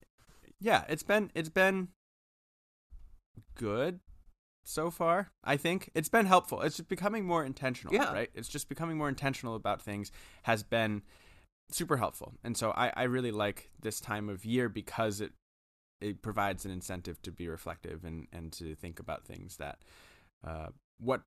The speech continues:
Speaker 1: what can I work on? Where are my areas of improvement? And what can I do during these forty days, which hopefully, as you said, continues after the forty days.
Speaker 2: Right. Habitual intentionality. We love it. And yes, I just coined
Speaker 1: Exactly.
Speaker 2: that phrase. Um,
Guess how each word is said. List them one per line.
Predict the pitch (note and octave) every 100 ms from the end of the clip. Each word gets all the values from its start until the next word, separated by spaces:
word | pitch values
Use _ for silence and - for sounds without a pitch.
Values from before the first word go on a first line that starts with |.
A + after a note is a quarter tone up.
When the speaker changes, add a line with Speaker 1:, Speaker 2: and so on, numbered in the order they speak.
| -
Speaker 1:
what | A2
can | B2+
I | A2+
work | A2+ A2 -
on? | G2+
Where | G2 G2
are |
my | F#2 A#1+
areas | F2 E2+ F#2+
of | D#2+
improvement? | E2+ - F2+ F2 E2 C#2+
And | E2 D#2 -
what | G2 F2
can | -
I | F#2+
do | F#2 F#2 F2
during | F#2 F2+ E2+
these | E2
forty | - E2 E2
days, | G2 G2 F#2 -
which | -
hopefully, | F2+ - F2+ E2+
as | D#2 E2
you | F#2
said, | - D#2+ D#2+
continues | - F#2 - C3+ D3+ B2+ G2+ F2
after | A2 A2+ -
the | F#2+
forty | - E2+ E2 E2
days. | -
Speaker 2:
Right. | F3 D3 - - -
Habitual | F3 F#3 F#3 A3+ G#3+ G#3+
intentionality. | F3+ E3 E3+ E3 D#3 E3 - - -
We | C#3+
love | C#3+ E3+
it. | - - - - _ _ _ _ _ -
And | D3
yes, | D#3+ E3
I | D3+
just | D3+ -
coined | C#3+ C#3+
Speaker 1:
Exactly. | C3+
Speaker 2:
that | C3 -
phrase. | C3 B2+ - - - - -
Um, | E3+ D#3+ C#3+ C3+